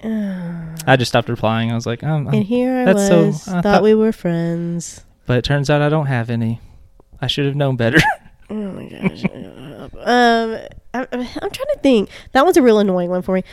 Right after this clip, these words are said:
Speaker 1: Also, my mom listens to this <laughs> podcast, so I don't wanna say too much. But I love my mom. She's one of my best friends. I love her to death.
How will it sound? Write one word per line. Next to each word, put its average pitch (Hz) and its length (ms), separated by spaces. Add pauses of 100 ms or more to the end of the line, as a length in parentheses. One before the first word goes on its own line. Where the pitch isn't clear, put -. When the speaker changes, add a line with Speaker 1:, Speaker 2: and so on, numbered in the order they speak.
(200)
Speaker 1:
Also, 381 540 (960)
my 226 80
mom 277 240
listens 262 280
to 240 80
this - 120
<laughs> - 60
podcast, - 840 (140)
so 208 280
I 214 60
don't 233 120
wanna 269 140
say 196 240
too - 340
much. 196 380 (500)
But 220 480
I 214 120
love 302 240
my 262 120
mom. 190 400 (140)
She's 247 260
one 233 80
of 214 80
my 190 100
best 208 220
friends. 269 300
I - 100
love 226 320
her 269 300
to 262 100
death. 185 400